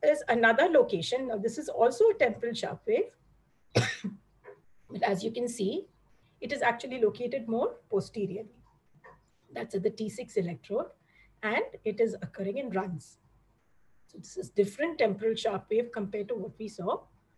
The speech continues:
earlier. Now, what about this?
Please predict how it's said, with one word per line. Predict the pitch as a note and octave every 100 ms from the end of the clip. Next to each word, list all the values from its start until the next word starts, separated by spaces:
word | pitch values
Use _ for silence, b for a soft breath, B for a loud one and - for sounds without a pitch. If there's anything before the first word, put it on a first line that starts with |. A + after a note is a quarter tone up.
| _
earlier. | D4 C4 F3 D#3+ _ _ _ _ - _ - - _ _ _ _ _ _ _ _ _ _ -
Now, | A3+
what | A3+ -
about | B3+ B3 F#3+
this? | F3+ - -